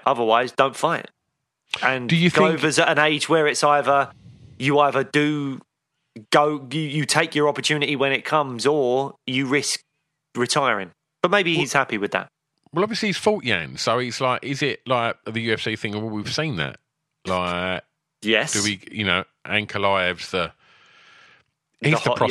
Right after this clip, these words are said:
Speaker 2: prospect, isn't
Speaker 1: prospect,
Speaker 2: he?
Speaker 1: yeah.
Speaker 2: Yeah,
Speaker 1: Yeah, yeah,
Speaker 2: exactly.
Speaker 1: yeah.
Speaker 2: So, so okay, so we're now left with, you know, Glover probably scratching his head thinking, "Oh, bollocks, have I made a real bad move here?" But
Speaker 1: Yeah.
Speaker 2: what we're left with is,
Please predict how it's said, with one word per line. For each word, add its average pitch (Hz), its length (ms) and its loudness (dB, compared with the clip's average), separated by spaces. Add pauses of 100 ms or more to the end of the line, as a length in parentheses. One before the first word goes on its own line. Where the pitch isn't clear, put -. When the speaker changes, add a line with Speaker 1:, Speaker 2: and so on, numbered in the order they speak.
(120)
Speaker 2:
prospect, 98 260 0
isn't 101 220 0
Speaker 1:
prospect, 80 220 0
Speaker 2:
he? 113 60 0
Speaker 1:
yeah. 110 100 4
Speaker 2:
Yeah, 107 40 4
Speaker 1:
Yeah, 78 240 0
yeah, - 60 -10
Speaker 2:
exactly. 101 560 0
Speaker 1:
yeah. 78 60 -10
Speaker 2:
So, 90 420 0 (600)
so 170 240 2
okay, 165 480 2
so 110 400 0
we're 147 180 -2
now 135 200 2
left 117 440 0
with, 98 460 -2 (120)
you 117 120 -2
know, 92 240 -4 (260)
Glover 131 360 -2
probably 101 400 -2 (540)
scratching - 440 -4
his 95 100 0
head 104 180 0
thinking, 95 440 -6
"Oh, - 60 -8 (300)
bollocks, 95 380 -6
have - 140 -10
I 92 100 -2 (260)
made 98 180 -6
a 95 40 -6
real 92 200 -4
bad 92 260 0
move 92 300 -4
here?" 78 280 -2 (420)
But 107 120 2
Speaker 1:
Yeah. 107 140 0
Speaker 2:
what 110 100 0
we're 110 80 0
left 113 260 0
with 87 340 0
is, 98 440 -4